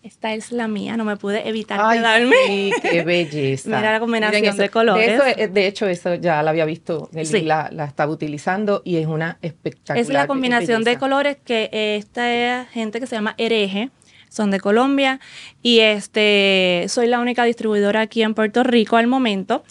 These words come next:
Speaker 2: Ujú.
Speaker 1: Había sí una persona, pero ya yo tengo las últimas colecciones. De hoy a, de hecho, hoy antes de llegar aquí hice otra orden.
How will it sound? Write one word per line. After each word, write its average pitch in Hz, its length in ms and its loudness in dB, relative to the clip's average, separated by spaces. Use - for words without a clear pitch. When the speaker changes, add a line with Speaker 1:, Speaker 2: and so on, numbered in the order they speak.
Speaker 2:
Ujú. 170 160 -8
Speaker 1:
Había 214 320 0
sí 233 220 -4
una 226 160 -2
persona, 349 480 -4
pero 226 160 0
ya 208 120 2
yo 208 60 0
tengo 214 220 -2
las 233 80 0
últimas 220 320 -2
colecciones. 262 440 -4
De 226 120 0
hoy 220 100 0
a, 226 100 0
de 208 180 -2
hecho, 226 160 -4
hoy 202 100 -2
antes 208 240 -6
de 233 80 -4
llegar 226 180 -2
aquí 214 200 -2
hice 226 260 -4
otra 214 240 -4
orden. 247 360 -6